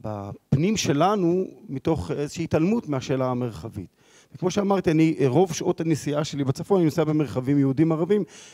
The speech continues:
ואני לא אכנס לכל הממשקים של, אה, אה, המקצועות החופשיים במרחב שלנו, רופאים, עורכי דין, אה, אדריכלים, מהנדסים שכולם זה יהודים וערבים. אבל בעצם בשאלות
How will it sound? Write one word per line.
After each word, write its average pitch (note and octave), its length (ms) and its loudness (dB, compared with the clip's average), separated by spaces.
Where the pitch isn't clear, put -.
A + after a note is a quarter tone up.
ואני D#3 160 2
לא F#3+ 120 6
אכנס F3 300 0
לכל D#3 300 2
הממשקים C#3+ 600 -4
של, B2+ 240 -6
אה, C3 60 -4
אה, A#2+ 440 -6
המקצועות C#3 420 0
החופשיים C#3 400 -2
במרחב C#3 280 -2
שלנו, A#2+ 320 -4
רופאים, A#2+ 640 -6
עורכי G#2+ 300 -8
דין, A#2 500 -6
אה, A2 280 -8
אדריכלים, B2 680 -8
מהנדסים D3+ 380 -2
שכולם F3+ 400 0
זה C#3 80 -2
יהודים B2+ 320 0
וערבים. G#2+ 400 -4
אבל A2+ 100 -4
בעצם F3+ 300 -2
בשאלות E3+ 360 -2